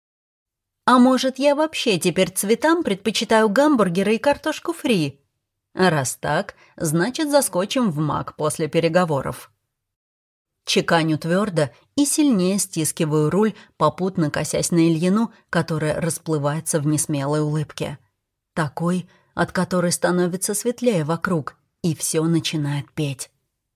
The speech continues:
Сам не замечаю, как уголки моих губ тоже ползут вверх. Настроение выправляется. О недавнем инциденте на ферме вспоминать не хочется.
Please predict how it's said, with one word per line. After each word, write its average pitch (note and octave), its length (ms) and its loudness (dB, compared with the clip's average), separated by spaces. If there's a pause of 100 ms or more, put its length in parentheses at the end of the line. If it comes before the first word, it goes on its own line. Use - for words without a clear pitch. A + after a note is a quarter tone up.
(420)
Сам B3 280 4
не D#3 100 2
замечаю, D#3+ 560 0
как D#3+ 220 -4
уголки D#3+ 400 0
моих D3+ 280 0
губ D#3+ 300 -4
тоже C#3 380 -2
ползут C#3 480 -4
вверх. C#3+ 400 -6 (500)
Настроение G3+ 800 0
выправляется. D3 920 -4 (600)
О F3+ 140 0
недавнем E3+ 640 4
инциденте F3 640 0
на F3 140 0
ферме G3 400 -2
вспоминать C#3 640 -4
не D#3 100 -2
хочется. - 680 -10